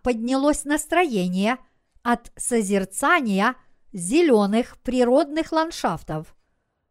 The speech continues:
Я был рад встретиться со многими братьями и сестрами, а также нашими сотрудниками в Боге. Было очень трогательно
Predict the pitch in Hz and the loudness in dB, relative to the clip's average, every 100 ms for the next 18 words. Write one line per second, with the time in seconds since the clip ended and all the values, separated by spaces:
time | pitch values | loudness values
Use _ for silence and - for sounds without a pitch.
0 | _ _ 226 220 240 226 220 214 247 294 | _ _ -2 4 4 4 4 4 2 2
1 | 170 - _ _ - - - 285 277 285 | -2 -10 _ _ -14 -12 -4 -2 -2 -4
2 | - - 262 254 262 - - 339 349 233 | -4 2 4 4 0 -6 0 0 0 0
3 | 190 180 208 254 294 - _ _ 180 214 | 0 0 0 -2 -4 -12 _ _ -6 0
4 | 226 339 - 349 339 349 349 359 - 214 | 2 0 -2 -4 -2 -6 -4 -6 -2 -2
5 | - - 208 220 294 - _ _ _ _ | -2 -4 -4 -2 -6 -8 _ _ _ _
6 | - 226 - 254 349 262 180 214 254 - | 0 0 0 2 2 2 0 0 -2 -10
7 | _ - 269 277 294 269 269 262 - - | _ -4 -2 0 -2 0 0 -2 -4 -2
8 | 240 233 240 339 277 220 240 233 349 359 | 0 0 -2 0 0 0 0 2 0 0
9 | 220 185 160 170 170 - _ _ _ _ | 2 2 2 -2 -4 -8 _ _ _ _
10 | _ _ _ 196 247 247 247 - 220 220 | _ _ _ 0 4 6 6 4 2 2
11 | 214 226 202 - 226 302 214 185 180 180 | 2 -4 -6 -2 2 4 2 0 -2 -2
12 | 185 - | -2 -4